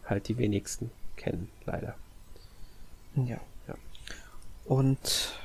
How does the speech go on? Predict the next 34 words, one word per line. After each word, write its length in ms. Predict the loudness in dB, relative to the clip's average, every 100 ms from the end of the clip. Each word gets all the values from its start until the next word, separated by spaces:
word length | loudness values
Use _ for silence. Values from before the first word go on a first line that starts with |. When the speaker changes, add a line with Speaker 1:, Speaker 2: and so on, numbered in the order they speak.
| 6
Speaker 2:
wir 240 | 12 12
haben, 400 | 12 12 10 8 4 0
oder 220 | 10 12
du 180 | 12 12
hast 200 | 10 12
noch 100 | 12
ein 200 | 12 12
Spiel 440 | 12 6 12 12 12
mit 200 | 10 12
auf 120 | 12
die 120 | 12
Liste 320 | 12 12 12
gesetzt, 580 | 12 12 12 10 6 10
das 280 | 10 10 0
ich 160 | 4 10
nicht 160 | 10
auf 40 | 12
dem 140 | 8
Schirm 340 | 12 12 12 12
hatte, 360 | 8 10 10 10
ich 140 | 10
aber 220 | 12 12
wusste, 340 | 12 12 12 12
dass 240 | 12 12
es 180 | 12 10
dieses 400 | 8 8 4 0
Spiel 420 | 0 6 10 10 12
gibt. 280 | 12 12 0 -4 -2 -2 -2 -6 -8 -12 8
Und 200 | 12 12
zwar 420 | 10 8 10 12 12
Atrian 580 | 10 8 10 12 12 12
Mystery 460 | 12 10 10 10 12
Dungeon 480 | 12 12 12 12 10
zwei 500 | 8 12 12 12